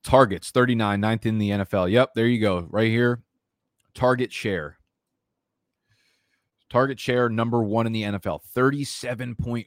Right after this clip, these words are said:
one. That's insane. Target rate, which I believe is, is targets per route run, number one,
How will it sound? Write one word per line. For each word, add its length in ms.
one. 460
That's 220
insane. 600
Target 380
rate, 340
which 240
I 60
believe 360
is, 160
is 240
targets 320
per 140
route 260
run, 300
number 260
one, 460